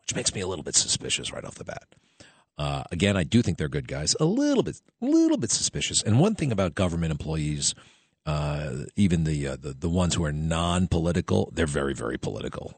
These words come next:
All right, they're more political than your run-of-the-mill person, just by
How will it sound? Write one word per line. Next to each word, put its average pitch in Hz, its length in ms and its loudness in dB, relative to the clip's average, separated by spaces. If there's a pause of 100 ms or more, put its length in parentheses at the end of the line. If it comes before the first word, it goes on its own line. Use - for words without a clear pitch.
All 73 80 -4
right, 78 160 -2
they're 82 120 -2
more 85 240 6
political 76 680 0
than 71 320 -2
your 67 260 -2 (220)
run-of-the-mill 80 1000 0
person, - 480 -2 (960)
just - 280 2
by 78 200 2